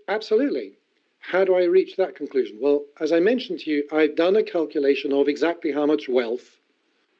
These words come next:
was stolen from African Americans as own people and brought that forward, taking compounding through standard means, to the present day. And I can calculate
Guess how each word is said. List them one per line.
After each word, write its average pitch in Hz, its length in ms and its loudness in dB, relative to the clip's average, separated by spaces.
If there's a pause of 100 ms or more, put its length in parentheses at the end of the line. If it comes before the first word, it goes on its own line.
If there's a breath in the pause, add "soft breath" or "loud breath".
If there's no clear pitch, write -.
(160)
was 147 560 2 (240)
stolen 135 680 -2 (440)
from 147 540 0 (480)
African 143 340 -4
Americans 135 600 0
as 147 240 2
own 135 180 4
people 131 400 0
and 180 160 2
brought 170 240 4
that 156 180 -6
forward, 190 440 4 (160)
taking 151 320 -4
compounding 143 600 -2
through 127 360 2 (540)
standard 139 380 -2
means, 117 420 -6 (520 soft breath)
to 165 140 0
the 147 80 2
present 139 340 -2
day. 226 300 -2
And 143 100 -2
I 156 140 2
can 160 140 -2
calculate 160 480 0